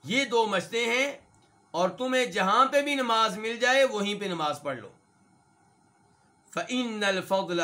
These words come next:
فِيهِ، کیونکہ فضیلت اس میں ہے، کس میں؟ نماز پڑھنے میں۔ جب نماز کا وقت ہو جائے تو نماز کی ادائیگی میں فضیلت ہے۔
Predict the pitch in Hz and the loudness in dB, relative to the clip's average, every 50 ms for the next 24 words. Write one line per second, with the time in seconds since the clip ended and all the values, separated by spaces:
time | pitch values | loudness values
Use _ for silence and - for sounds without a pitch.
0 | 160 - - 170 170 175 170 156 151 170 185 180 131 - - - _ _ _ _ | -2 -2 -4 -6 -4 -4 -4 -4 -2 -4 -4 -4 -6 -10 -14 -20 _ _ _ _
1 | _ _ _ _ _ _ _ _ _ _ _ _ _ _ _ _ _ _ _ _ | _ _ _ _ _ _ _ _ _ _ _ _ _ _ _ _ _ _ _ _
2 | - 165 185 202 214 208 - 208 196 180 160 - - - _ _ _ - - - | -4 -2 0 0 0 0 -2 -2 -2 -2 -2 -4 -10 -16 _ _ _ -20 -10 -6
3 | 170 170 170 196 214 220 226 240 240 240 - - - 233 226 - - 247 226 202 | -4 -4 -4 -4 -6 -2 0 0 0 0 -2 -6 -4 -4 -4 -4 -4 -4 -4 -4
4 | 185 160 151 143 139 135 - 233 247 - - 262 233 220 208 202 - - - _ | -4 -4 -4 -4 -6 -4 -4 -6 -6 -4 -2 -2 0 0 -2 -4 -8 -16 -20 _
5 | _ _ _ _ _ _ _ _ _ - 127 147 165 180 185 202 226 233 240 - | _ _ _ _ _ _ _ _ _ -8 -6 -4 0 4 4 6 6 4 4 2
6 | - - 254 254 247 240 220 208 185 170 165 190 190 196 190 185 190 196 208 226 | 0 0 0 0 2 0 0 0 -2 -2 -4 -4 -4 -4 -2 0 2 2 4 2
7 | 226 226 - 226 208 196 202 208 233 185 208 214 226 220 226 233 247 269 277 269 | 2 0 -2 -2 0 0 -2 -2 -4 -4 -4 -4 -2 0 2 2 2 2 2 0
8 | - - _ _ _ _ _ _ _ _ _ - 190 185 180 180 180 196 208 220 | -4 -10 _ _ _ _ _ _ _ _ _ -6 -4 -2 0 2 4 4 6 6
9 | 226 240 240 - - 233 233 202 208 196 185 202 208 220 202 190 240 247 240 208 | 6 4 2 0 -6 -6 -4 -2 0 0 2 2 2 0 0 -4 -6 -6 -6 -6
10 | 185 185 208 233 269 277 202 220 226 208 220 220 220 233 233 233 240 226 247 269 | -4 0 0 2 2 0 0 -2 -4 -2 -2 -2 0 -2 -2 0 0 0 2 2